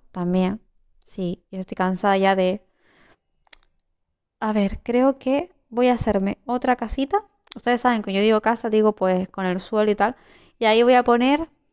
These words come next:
eh, materiales que vaya encontrando, ¿no? Lo típico. Ah, pues mira, me han dado esto, pues ahí lo voy a poner. Y en el otro voy a poner materiales específicamente para construir X cosa, como he hecho con la atalaya, que por cierto, a ver si aquí tengo más cinta. Ay, aquí hay un zombie, es verdad.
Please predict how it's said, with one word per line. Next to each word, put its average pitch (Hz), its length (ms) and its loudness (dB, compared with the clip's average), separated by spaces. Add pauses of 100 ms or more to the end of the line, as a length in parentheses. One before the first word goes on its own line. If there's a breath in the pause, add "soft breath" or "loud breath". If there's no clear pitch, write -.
(480)
eh, 220 720 6
materiales 220 540 2
que 240 140 -2
vaya 226 400 6
encontrando, 185 720 0
¿no? 196 160 0
Lo 180 120 0
típico. 185 340 -2
Ah, 233 120 4
pues 208 160 -2
mira, 233 160 0
me 202 80 0
han 208 60 0
dado 226 200 4
esto, 214 320 0
pues 170 220 0
ahí 175 180 2
lo 214 100 2
voy 208 100 4
a 196 80 4
poner. 175 240 0 (280 loud breath)
Y 277 100 0
en 269 80 2
el 285 100 6
otro 277 380 4
voy 220 140 4
a 220 80 6
poner 233 220 4
materiales 233 440 4 (140)
específicamente 285 800 0
para 262 200 4
construir 262 460 0
X 233 220 0
cosa, 202 220 0
como 196 180 2
he - 40 2
hecho 269 140 -2
con 269 120 2
la 262 80 4
atalaya, 185 420 2
que 175 80 2
por 175 140 2
cierto, - 340 -2
a 233 60 4
ver 202 120 2
si 220 100 -6
aquí 226 200 -8
tengo 247 340 -2 (400 soft breath)
más 214 200 -4
cinta. 180 400 -4
Ay, 202 180 -12 (140)
aquí 190 220 -10
hay 202 80 -2
un 196 60 -2
zombie, 170 420 -8
es 185 80 -12
verdad. 175 320 -6